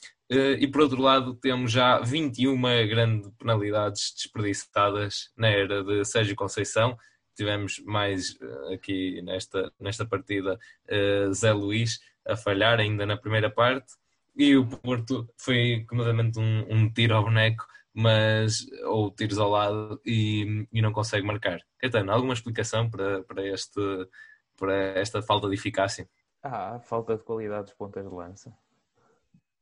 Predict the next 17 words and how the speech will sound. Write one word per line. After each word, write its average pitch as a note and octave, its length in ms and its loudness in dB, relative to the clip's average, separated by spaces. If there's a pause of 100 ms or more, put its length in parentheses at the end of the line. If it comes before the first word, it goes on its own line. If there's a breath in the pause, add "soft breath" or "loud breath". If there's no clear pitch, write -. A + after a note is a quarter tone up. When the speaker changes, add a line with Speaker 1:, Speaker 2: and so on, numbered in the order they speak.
(880)
Speaker 2:
É A#2+ 140 -6
basicamente G#2 720 -10
isso, A#2+ 420 -16
não G2 180 -18
é? F#2 120 -18 (760)
O F#2+ 80 -12
Porto G2+ 560 -14
vem G2+ 280 -12
de, G2 540 -10
sei - 360 -14
lá, F#2 260 -12 (220)
Falcão, G#2 480 -10
Jackson G2+ 360 -10
Martínez, F#2+ 720 -14 (580 soft breath)
mesmo G#2+ 320 -8
o G#2 60 -6
Hulk G#2+ 340 -10